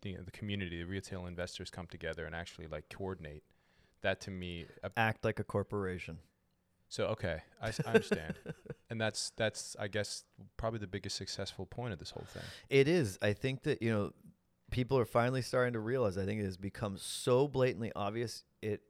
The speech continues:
Speaker 2: you have to either lie to yourself or completely turn away to not see that there are two, it's not class. It's
Speaker 1: Mm-hmm.
Speaker 2: just, it, there are truly two levels. Like, it does, class doesn't even come into it. It, it's
Speaker 1: Mm-hmm.
Speaker 2: just insane, the disparity, the gap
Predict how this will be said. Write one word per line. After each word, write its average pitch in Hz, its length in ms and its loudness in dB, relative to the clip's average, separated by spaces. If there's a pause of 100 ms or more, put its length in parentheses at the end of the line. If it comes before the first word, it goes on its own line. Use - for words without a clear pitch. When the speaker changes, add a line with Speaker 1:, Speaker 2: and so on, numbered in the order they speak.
(140)
Speaker 2:
you 107 220 -2
have 120 480 -2
to 113 200 -4
either 101 220 -2
lie 104 380 2
to 131 80 -8
yourself 156 560 -2
or 104 100 0
completely 113 580 -4
turn 117 300 0
away 95 480 2 (760)
to 110 100 4
not 110 340 4
see 104 240 -2
that 90 180 -4
there 101 160 2
are 90 160 0
two, - 400 -2
it's 107 180 0
not 120 220 0
class. - 640 0
It's 95 220 -2
Speaker 1:
Mm-hmm. 87 80 -4
Speaker 2:
just, - 420 0
it, 117 240 4
there 110 160 4
are 98 60 0
truly 113 460 -2
two 104 360 -4
levels. 90 680 -2
Like, 98 160 -2
it 107 80 -4
does, 113 180 2 (120)
class 139 320 4
doesn't 110 220 -6
even 98 200 -6
come 76 300 -8
into 104 320 0
it. 76 100 -6
It, 87 140 -4 (100)
it's 82 160 -4
Speaker 1:
Mm-hmm. 107 100 -8
Speaker 2:
just - 160 -8
insane, 107 680 -2
the 90 80 -4
disparity, 85 640 -8
the - 100 -14 (220)
gap 107 340 2